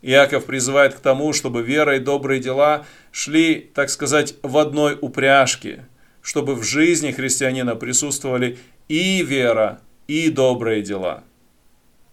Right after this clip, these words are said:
Сегодня постарайтесь практически оказать кому-то милосердие, исходя из вашей христианской веры.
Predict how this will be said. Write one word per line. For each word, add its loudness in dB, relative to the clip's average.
Сегодня 0
постарайтесь 4
практически -2
оказать 0
кому-то -2
милосердие, 0
исходя -2
из -4
вашей -2
христианской -6
веры. -2